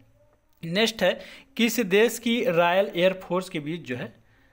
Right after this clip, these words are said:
संयुक्त युद्धाभ्यास के बीच भारतीय वायुसेना युद्धाभ्यास इंद्रधनुष के पांचवें संस्करण का आयोजन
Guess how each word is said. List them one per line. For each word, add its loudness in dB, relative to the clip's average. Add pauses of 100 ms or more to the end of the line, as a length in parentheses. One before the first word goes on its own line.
(120)
संयुक्त 0
युद्धाभ्यास -2
के -6
बीच -6
भारतीय -4
वायुसेना 0
युद्धाभ्यास -8
इंद्रधनुष -10
के -12 (240)
पांचवें -4
संस्करण -8
का -6
आयोजन -6